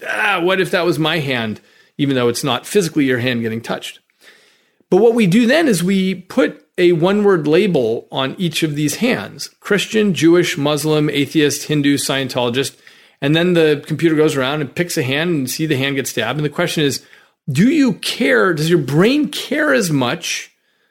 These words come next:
if it's someone in your out group versus a member of your in group? And that's exactly what happens. If it's a member of your in group, you have a much bigger response. And if it's a member of your out group, your brain doesn't really care that much.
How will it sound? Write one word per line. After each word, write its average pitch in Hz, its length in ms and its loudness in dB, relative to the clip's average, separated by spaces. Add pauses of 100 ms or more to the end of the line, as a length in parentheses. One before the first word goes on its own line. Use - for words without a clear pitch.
(200)
if 160 100 0
it's - 360 -4
someone 190 240 2
in 185 80 2
your 185 200 0
out 269 200 0
group 147 300 -2
versus 151 320 -2
a 151 60 0
member 147 260 0
of 147 100 -4
your 175 120 0
in 262 180 -2
group? 135 260 -6
And 147 120 -6
that's 151 140 -4
exactly 156 360 -4
what 180 140 0
happens. 147 560 -6 (640)
If 151 160 0
it's - 100 -4
a 160 40 0
member 190 260 2
of 180 100 0
your 180 100 2
in 208 160 0
group, 170 300 0
you 165 120 2
have 151 100 0
a 151 40 0
much 156 300 -4
bigger 156 200 2
response. 165 600 -2
And 170 60 -4
if 147 60 -6
it's 151 100 -10
a 165 60 -2
member 180 180 0
of 190 60 -2
your 190 100 2
out 294 240 -2
group, 165 160 2
your 165 80 0
brain 160 240 0
doesn't 170 180 -2
really 151 140 0
care 190 320 -4
that 107 180 -4
much. - 360 -18